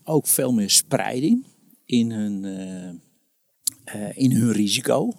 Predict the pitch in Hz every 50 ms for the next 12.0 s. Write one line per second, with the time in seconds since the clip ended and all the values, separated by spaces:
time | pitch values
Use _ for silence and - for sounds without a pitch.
0 | - _ - - 220 220 - - - - - - - - - - 101 101 98 98
1 | 98 101 - - 101 - - 117 110 104 104 95 92 92 104 98 104 101 101 98
2 | 98 - 113 104 98 101 113 113 110 95 - - - - - - - 113 110 113
3 | 113 107 110 - - - - - - - 104 104 - - 104 98 98 - - 135
4 | 151 160 - 110 95 - 92 92 - - 165 _ - - - - - - - _
5 | _ 104 107 113 117 113 123 117 117 113 101 - - 151 165 151 - 120 104 92
6 | 101 - - - - - - - - - - - - - - - _ - - 123
7 | 135 127 101 - - 92 87 - - 98 - 110 104 104 107 117 127 123 110 104
8 | 101 - - 110 104 95 - - 170 156 107 95 - - - - - - - -
9 | 101 - - 110 - - - - - - - - 127 120 120 - - 110 110 -
10 | - - 165 143 117 - 107 101 180 202 185 143 120 101 98 101 139 - - -
11 | - - - - 110 95 101 101 - 170 190 170 120 - - - - - -